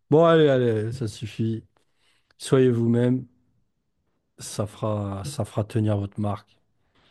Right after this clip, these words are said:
Et vous trouverez votre public qui parle votre langue. C'est essentiel. Et arrêtez de croire que la marque d'à côté vous sert à quelque chose pour vendre. En aucun cas.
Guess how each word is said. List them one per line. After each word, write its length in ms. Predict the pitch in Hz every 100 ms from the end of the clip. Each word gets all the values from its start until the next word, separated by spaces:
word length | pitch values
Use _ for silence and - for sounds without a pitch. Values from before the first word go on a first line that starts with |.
| _ _
Et 40 | 101
vous 120 | 98
trouverez 460 | - 120 104 110 110
votre 320 | 104 127 -
public 380 | - 104 110 107
qui 120 | -
parle 300 | - 139 117
votre 400 | 95 127 123 -
langue. 380 | 104 110 92 - _ _ _ _ _ _ _ _
C'est 140 | -
essentiel. 640 | 104 - 107 - 117 113 107 _ _ 120
Et 60 |
arrêtez 360 | 107 113 117 120
de 60 |
croire 360 | - - 123 -
que 120 | -
la 220 | 120 107 107
marque 220 | 117 104
d'à 120 | 101
côté 440 | - 113 123 110 113
vous 220 | 101 101
sert 380 | - - 143 120
à 60 | 110
quelque 300 | 113 101 110
chose 440 | - 113 107 - _ _ _ _ _ _ _ _
pour 160 | - 104
vendre. 360 | 92 92 - _ _ _ _ _ _ -
En 120 | 107
aucun 260 | 107 104 104
cas. 200 | -